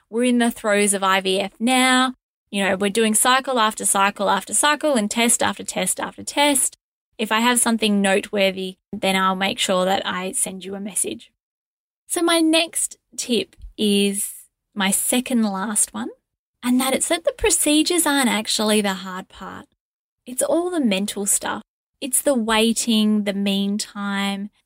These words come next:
the lack of control that you feel. It's the disappointment month after month. It's everybody else feeling like they're, or you feeling like everyone a-, around you is falling pregnant and you're not.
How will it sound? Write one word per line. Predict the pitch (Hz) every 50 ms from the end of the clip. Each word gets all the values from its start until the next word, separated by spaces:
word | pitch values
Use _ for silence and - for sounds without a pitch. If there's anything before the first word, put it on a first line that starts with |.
| _ -
the | 190 190 190 185 - - - -
lack | - 214 214 220 214 226 226 -
of | 247 240 - -
control | - 233 220 220 - - - 196 190 190 190 190
that | 196 190 - -
you | - 208 196
feel. | - - - 196 190 185 185 185 185 185 190 190 - _ _ -
It's | 208 220 - - -
the | - 233
disappointment | 185 - 220 226 220 - 226 - - - 214 202 190 196 - - 202 196 196 202 226 - - - - - _ _ _ _ _ -
month | 196 202 202 196 208 214 - - -
after | 226 214 208 208 208 - 202
month. | 190 190 190 190 208 285 392 403 330 - _ _ _ _ _ -
It's | 208 214 - - - - - - -
everybody | - 240 233 254 240 254 247 233 220 202
else | - 196 202 202 202 - -
feeling | - - 190 190 190 190 190 185
like | 190 196 190 190 - -
they're, | 196 202 196 196 - - _ _ _ _ _ _
or | - 180 185 185
you | 180 185 202 220 233 233
feeling | 220 - - 214 214 214 202
like | 196 196 196 202
everyone | - 214 220 226 220 214 196
a-, | 190 - - -
around | 190 202 202 196 190 190 196 202 202
you | 202 190
is | 190 190 -
falling | - - 202 196 190 190 190 -
pregnant | - - 196 190 196 190 175 -
and | 202 196 190
you're | 185 185 185 185 185
not. | 185 185 202 254 330 359 - - - -